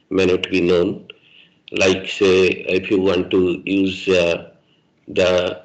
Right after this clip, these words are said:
energy or want to count particles like neutrino, et cetera, so then you, uh, uh, one has to go for such kind of, uh,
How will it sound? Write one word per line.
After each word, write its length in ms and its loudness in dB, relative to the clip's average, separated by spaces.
energy 760 0
or 180 2
want 260 -2
to 100 0
count 400 0
particles 640 -2
like 480 -4
neutrino, 540 0
et 200 0
cetera, 580 -4
so 180 -2
then 480 2
you, 400 0
uh, 500 -8
uh, 180 -6
one 400 -4
has 240 -16
to 120 -20
go 320 -14
for 180 -14
such 320 -20
kind 280 -14
of, 120 -12
uh, 220 -14